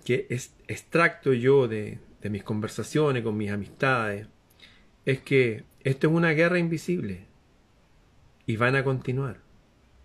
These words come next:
Y van a continuar. Me parece súper extraño que el brazo izquierdo de los banqueros se esté apoderando de toda Latinoamérica. Y junto con ello todos esos movimientos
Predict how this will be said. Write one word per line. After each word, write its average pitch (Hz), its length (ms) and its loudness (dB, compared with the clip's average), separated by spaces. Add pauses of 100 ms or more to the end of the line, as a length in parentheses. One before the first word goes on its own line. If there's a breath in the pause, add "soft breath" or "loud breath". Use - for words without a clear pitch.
(240)
Y 104 140 -10
van 120 380 -4
a 95 140 -10
continuar. 95 720 -12 (2000)
Me 104 80 -10
parece 117 300 0
súper 139 300 4
extraño 131 580 0 (880 soft breath)
que - 100 -4
el 104 60 -4
brazo 110 320 -2
izquierdo 113 520 0
de 95 80 0
los 95 140 -6
banqueros 110 500 -4
se 110 60 -6
esté - 160 -6
apoderando 110 560 -2
de 101 60 -2
toda 113 180 0
Latinoamérica. 120 720 -4 (1040 soft breath)
Y 107 100 -8
junto 143 340 -2
con 147 160 2
ello 151 180 2
todos 151 220 4
esos 156 120 -4
movimientos 143 840 0